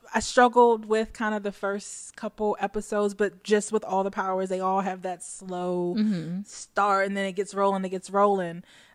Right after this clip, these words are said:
Speaker 1: Um, but towards the end, I was like, "Okay, I can, I can see where they're going with it." I can, I can honestly say that I was a little concerned about how you separate Tommy from,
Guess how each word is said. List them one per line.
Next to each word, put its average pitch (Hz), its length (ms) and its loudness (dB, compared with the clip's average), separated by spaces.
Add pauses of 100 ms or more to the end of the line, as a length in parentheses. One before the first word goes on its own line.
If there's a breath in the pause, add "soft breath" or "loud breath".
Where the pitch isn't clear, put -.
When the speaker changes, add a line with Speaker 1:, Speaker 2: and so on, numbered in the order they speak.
Speaker 1:
Um, 175 680 0 (340)
but 240 180 4
towards 220 420 4
the 202 180 -4
end, 277 340 4
I 381 60 -2
was 440 140 -8
like, 427 180 -6
"Okay, 190 460 -6
I 285 100 4
can, 285 300 2
I 262 100 6
can 302 220 0
see 277 180 0
where 262 140 6
they're 247 100 2
going 233 360 2
with 226 200 -2
it." 214 160 -2
I 202 140 0
can, 202 340 -2 (340 loud breath)
I 220 120 4
can 254 180 0
honestly 226 460 2
say 196 340 2
that 180 500 -2
I 202 120 8
was 196 160 2
a 202 40 -4
little 208 200 4
concerned 190 420 -4
about 175 200 -6
how 180 180 2
you 180 220 -4
separate 175 600 -4
Tommy 170 460 -6
from, 170 680 -4